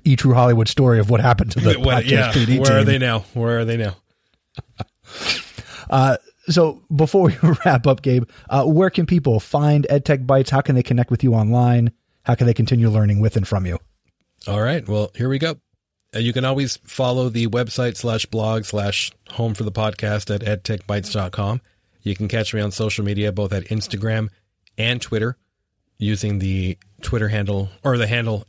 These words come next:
Speaker 2: at edtechbites. You can follow the Facebook page at facebook dot com forward slash edtechbites.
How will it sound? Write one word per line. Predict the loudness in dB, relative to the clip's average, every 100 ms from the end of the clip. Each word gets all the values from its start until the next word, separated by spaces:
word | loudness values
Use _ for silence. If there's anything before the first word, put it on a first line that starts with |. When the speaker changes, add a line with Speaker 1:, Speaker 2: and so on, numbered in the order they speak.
| -6
Speaker 2:
at | -6 -4
edtechbites. | -6 -4 -6 -4 -6 -6 -10 -12 _ _ _
You | -8 -6
can | -4
follow | -2 -2
the | -2
Facebook | -4 -4 -6 -8
page | -6 -4 -4
at | -6 -4
facebook | -6 -6 -8 -6
dot | -6
com | -6 -6 -6
forward | -4 -4 -4
slash | -6 -6
edtechbites. | -6 -6 -8 -8 -6 -6 -6 -10